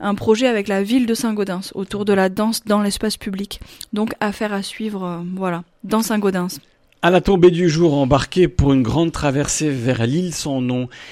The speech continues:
Speaker 2: îlot très lointain d'ici à douze mille kilomètres vers le Grand Sud et ses terres australes. Depuis celle de Val-Cabrère, Guillaume Lambert vous confiera son histoire jusqu'à la nuit tombée.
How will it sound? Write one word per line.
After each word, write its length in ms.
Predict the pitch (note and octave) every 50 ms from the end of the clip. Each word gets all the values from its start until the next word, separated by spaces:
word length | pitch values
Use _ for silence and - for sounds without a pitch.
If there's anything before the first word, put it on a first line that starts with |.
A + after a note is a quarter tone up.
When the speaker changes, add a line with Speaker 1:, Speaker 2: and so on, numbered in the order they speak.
| - - _ -
Speaker 2:
îlot 520 | B2 B2 B2 C3 C3+ C3+ C3 B2 A2 G2 F#2+
très 200 | - - - E3
lointain 380 | D3 C#3+ C#3 C3 B2+ - D3+ D#3+
d'ici 380 | D3 C3 B2+ A#2+ - D3 D#3 C#3
à 80 | G#2+
douze 460 | G2+ G2+ G#2+ G3 A3+ A3 G#3+ F3+ D#3
mille 260 | D3 D3+ D#3+ F3+ F3 E3
kilomètres 640 | - D3 C3 B2 A#2 A2 A2+ A#2+ C3 B2+ - - D3 C#3+ C3+ - - - - - - - - - -
vers 400 | A#2 G#2+ G2+ F#2+ A2+ A#2+ A2 A2
le 140 | G#2+ A2+ A#2
Grand 260 | G2 G2 - E3+ G3+ F#3
Sud 540 | - - - C3+ E3 F#3+ G3+ E3 D3+ C#3 - -
et 100 | A#2+ A2+
ses 220 | - - C3+ A2+
terres 300 | - C3+ B2 A2+ G2+ G#2+
australes. 580 | A2 G#2 - - - A#2 A#2 C3+ D3 C3 A#2 - - - - - - - - - -
Depuis 320 | G#2+ A#2 D3 B2+ - E3 D3+
celle 220 | - F#3+ F3+ C#3+
de 80 | C3 B2+
Val-Cabrère, 580 | C3+ C3+ C3+ - - D3 C3+ B2 D3 E3 D#3 B2+
Guillaume 400 | A#2+ C3+ D3+ D#3+ D#3 D#3 C#3+ C3+
Lambert 460 | C#3+ D3 C#3+ C3 C#3+ C#3+ C#3+ C#3 B2+
vous 180 | A2 A#2+ B2+
confiera 640 | B2 - G3+ G#3+ F3+ - - D#3 D#3+ C#3+ D3 C#3+ C#3
son 180 | - C3+ A#2+
histoire 640 | B2 D3+ C#3+ - - C3 C3 C3 B2+ D3+ E3+ D#3 B2+ G#2
jusqu'à 400 | F2+ A#2 A2+ - - - C3 A#2
la 120 | A2+ A2
nuit 160 | A#2 D3+ E3+
tombée. 480 | - - C3+ A#2 A2 G#2 C3 E3+ F#3